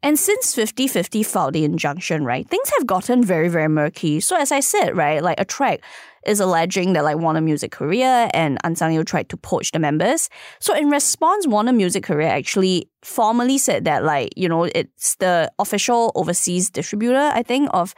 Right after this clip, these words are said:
fifty fifty, and then said, like, you know, "We're trying to do our best lah to make a fifty fifty and their agency do well. And it's very regrettable that, you know, Attract has cast such, like, unsavory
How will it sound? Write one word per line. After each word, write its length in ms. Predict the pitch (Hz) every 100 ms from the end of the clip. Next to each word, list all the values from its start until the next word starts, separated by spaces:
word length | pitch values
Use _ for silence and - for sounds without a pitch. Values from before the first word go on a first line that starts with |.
| - - _
fifty 300 | 208 208 226
fifty, 580 | 202 185 - 226 294 -
and 240 | 175 165
then 220 | 170 175
said, 240 | - 202 151
like, 180 | 165
you 60 | 160
know, 120 | 175
"We're 200 | 185 170
trying 580 | - - 202 180 214 240 - - - _
to 720 | - - 202 180 175 170 170
do 160 | 170 208
our 120 | 170
best 300 | 175 339 494
lah 220 | 240 190 175
to 300 | - 202 180
make 260 | 185 202
a 140 | - 107 - -
fifty 300 | - 226 196
fifty 320 | 175 - 180
and 180 | - 160
their 140 | 160 -
agency 540 | 170 165 170 - 180
do 180 | 175 175
well. 380 | 170 156 156 156
And 240 | 127 160 -
it's 180 | 165
very 220 | - 190 233
regrettable 1000 | 254 254 214 214 202 185 190 208 196
that, 200 | 185 175
you 140 | - 175
know, 240 | 160 175 - - - -
Attract 280 | 190 - 254
has 200 | 208 -
cast 300 | - 190 196
such, 260 | 214 - 196
like, 100 | 165
unsavory 840 | - 180 - - 185 196 196 196